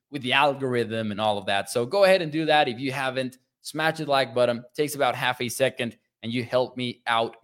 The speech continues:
big time. Anyways, it is time. It is time for everyone's favorite topic,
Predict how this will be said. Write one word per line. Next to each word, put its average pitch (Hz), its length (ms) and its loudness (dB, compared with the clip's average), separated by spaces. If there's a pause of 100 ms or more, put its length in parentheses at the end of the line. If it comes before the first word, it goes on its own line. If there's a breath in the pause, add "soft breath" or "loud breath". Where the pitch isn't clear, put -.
(120)
big 113 320 -4 (180)
time. 98 320 -6 (880)
Anyways, 135 680 0 (760)
it 196 160 0
is 170 240 2
time. - 260 -8 (360)
It 226 200 -2
is 214 160 -2
time 190 220 -2
for 160 160 2
everyone's 139 540 2
favorite 123 360 -2
topic, - 460 -6